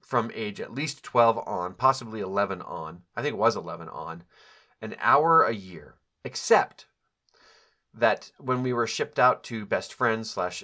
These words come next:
uh, Angel Canyon to help do that work out there and spend those two months in a tent city, uh, in the sands,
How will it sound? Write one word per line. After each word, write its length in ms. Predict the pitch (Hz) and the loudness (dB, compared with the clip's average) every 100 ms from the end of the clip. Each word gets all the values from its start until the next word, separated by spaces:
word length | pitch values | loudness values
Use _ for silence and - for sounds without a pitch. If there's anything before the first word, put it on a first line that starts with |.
| - | -8
uh, 240 | 101 85 85 | -4 -4 -4
Angel 240 | 98 90 | -8 -10
Canyon 440 | - 147 131 87 87 | -8 -6 -6 -8 -12
to 140 | 101 | -4
help 380 | 107 98 - 104 | 0 0 -4 -12
do 100 | 107 | -4
that 200 | 92 82 | -4 0
work 220 | 139 151 | 0 0
out 180 | 80 80 | -2 -6
there 300 | 82 87 - | -10 -10 -12
and 240 | 98 92 87 | -12 -10 -10
spend 320 | - 98 95 | -4 -4 -4
those 220 | 95 - | -6 -8
two 160 | - 113 | -8 -4
months 340 | 95 92 - | -4 -4 -12
in 160 | - 98 | -12 -12
a 60 | |
tent 320 | 82 - 127 - | -10 -8 -8 -8
city, 460 | - 80 87 87 _ - - _ _ | -10 -10 -12 -16 _ -20 -20 _ _
uh, 300 | 90 90 87 90 | 0 2 2 0
in 120 | 92 | -8
the 80 | 90 | -6
sands, 640 | - 185 110 143 165 | -2 0 0 -2 -8